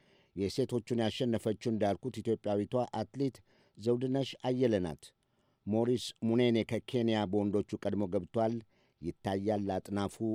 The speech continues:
መሃል ገብቶ በሁለተኝነት ባያጠናቅቅ ኖሮ ኬንያውያኑ ከአንደኛ እስከ ሦስተኛ ያለውን ስፍራ በሙሉ ጠራርገው በወሰዱ ነበር። በሴቶቹ ግን በዘውድነሽ አየለ የተመራው ቡድን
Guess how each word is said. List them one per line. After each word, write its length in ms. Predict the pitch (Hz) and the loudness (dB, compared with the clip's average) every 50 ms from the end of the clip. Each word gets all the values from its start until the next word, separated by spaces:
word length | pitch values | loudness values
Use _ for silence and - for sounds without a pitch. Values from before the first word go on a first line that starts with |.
| - - | -2 -2
መሃል 260 | 107 104 104 117 113 101 | 0 0 0 0 -2 -2
ገብቶ 260 | 98 104 92 - - 101 | -2 -4 -2 -2 -2 -2
በሁለተኝነት 800 | 92 95 95 101 113 117 - - - 110 110 107 101 101 95 - - | 0 0 0 0 0 -2 -2 -2 -2 0 0 0 0 0 -2 -4 -4
ባያጠናቅቅ 720 | 92 98 214 107 - - 107 104 104 104 101 - 113 - | -4 -2 -2 -2 -4 -6 -6 -4 -4 -4 -4 -6 -8 -6
ኖሮ 200 | 113 117 120 127 143 143 - _ _ _ _ _ _ _ - | -4 -2 -2 0 -2 -2 -4 _ _ _ _ _ _ _ -4
ኬንያውያኑ 520 | - 135 127 127 127 123 123 127 123 127 139 139 131 - | -2 0 2 4 4 4 4 4 2 2 0 -2 -4 -6
ከአንደኛ 480 | - - 131 143 135 123 131 127 131 135 131 113 | -10 -6 -2 0 0 2 2 0 0 0 -2 -4
እስከ 260 | 113 - - - 117 | -6 -8 -6 -6 -6
ሦስተኛ 440 | - - 147 123 - - 131 120 117 | -4 -4 -6 -6 -4 -2 0 0 2
ያለውን 400 | 113 110 107 107 101 104 101 92 | 2 2 0 0 0 -2 -2 -2
ስፍራ 220 | - 104 - - 104 107 | -4 -8 -6 -4 -4 -2
በሙሉ 300 | 95 107 113 117 117 113 117 110 | -2 0 0 0 0 -2 -2 -2
ጠራርገው 440 | - 113 113 110 107 107 104 101 | -2 0 0 0 0 0 0 0
በወሰዱ 420 | 90 98 98 95 - - 95 87 82 85 | 0 2 0 0 -2 -4 -6 -4 -4 -4
ነበር። 320 | 85 82 71 64 65 71 - - _ _ _ _ _ _ _ _ _ _ | -4 -6 -8 -8 -12 -12 -14 -14 _ _ _ _ _ _ _ _ _ _
በሴቶቹ 500 | - 90 87 - 107 - 107 104 98 - - 107 | -10 -8 -2 -2 -2 0 0 -2 -2 -2 -4 -2
ግን 180 | 98 127 143 170 170 _ _ _ _ _ _ _ - | 0 0 0 -2 -4 _ _ _ _ _ _ _ -6
በዘውድነሽ 560 | - 101 98 95 117 113 110 117 120 120 110 - | -2 -2 2 2 2 2 2 0 -2 -2 -2 -2
አየለ 280 | 117 113 113 117 113 | -2 0 0 2 2
የተመራው 480 | 117 110 - 123 110 113 107 110 113 110 | 2 2 2 0 0 0 0 2 0 0
ቡድን 280 | 107 113 113 135 156 | 0 0 -2 -2 -2